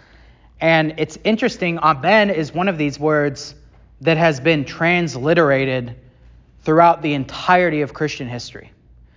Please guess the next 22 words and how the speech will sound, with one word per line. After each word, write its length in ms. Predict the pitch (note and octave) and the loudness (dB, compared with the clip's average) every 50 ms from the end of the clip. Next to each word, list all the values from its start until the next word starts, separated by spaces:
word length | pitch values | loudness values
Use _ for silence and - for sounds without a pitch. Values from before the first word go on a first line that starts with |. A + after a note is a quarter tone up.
| _ _ _ - _ _ - | _ _ _ -20 _ _ -4
right? 260 | C#3+ C#3+ C#3+ C#3 C#3 | -2 -2 -2 -2 -4
So 640 | - - E3+ E3 D#3 D#3 D3+ C#3+ C#3+ C#3+ - - - - - - - | -4 2 4 6 6 6 6 4 2 0 -6 -14 -20 -20 -16 -6 0
there, 360 | E3 E3 D#3+ D#3 D#3 D#3 - - | 4 6 6 4 4 0 -6 -6
there's 200 | E3 D#3+ D3+ D3 | -4 -2 2 2
only, 220 | G#3+ A3+ G3+ F#3 | 2 2 2 2
like, 440 | E3+ D3 C3 A2+ - - - _ _ | 0 0 -2 -4 -10 -20 -20 _ _
two 200 | - - F3+ F3 | -2 0 2 2
or 80 | D#3+ D3 | 2 0
three 160 | - D#3 C#3+ | 0 -4 -4
words 320 | B2+ C3 C#3+ D3+ D3 C3 | 0 2 2 0 0 -2
like 160 | C#3 B2+ A#2+ | -4 -6 -6
this 200 | - C3 B2+ - | -6 -6 -8 -6
that 120 | - C3 B2+ | -6 -4 -2
I 80 | B2+ | -2
know 240 | A#2 A#2 C3 D3 C#3+ | -2 0 2 2 4
of, 280 | B2+ A#2+ A#2 A2+ - - - - _ _ - _ _ _ - | 4 2 0 -4 -8 -18 -20 -20 _ _ -20 _ _ _ -2
the 100 | C#3+ D3 | 0 2
other 220 | D3+ D#3 D3+ C#3 | 2 2 0 -2
being 320 | C3 - - C#3+ C#3 C3 | -4 -6 -6 -6 -4 -4
alleluia. 720 | A#2+ A#2+ C#3 C#3+ C#3+ C3 A#2+ B2 C#3 C#3 C3 B2 A#2 A#2 - - - - - - - _ _ _ - - - - | 0 2 2 2 2 0 -4 -4 -2 -2 -2 -2 -4 -6 -8 -12 -20 -20 -20 -20 -20 _ _ _ -20 -16 -4 0
Um, 480 | C#3 C#3 C3 C3 B2 B2 A#2+ A#2 - - - | 2 4 4 4 2 -2 -4 -8 -12 -16 -12
but 420 | D3 A#2+ E3 E3 D#3 D3+ D3+ D3+ | -2 2 4 6 6 4 2 0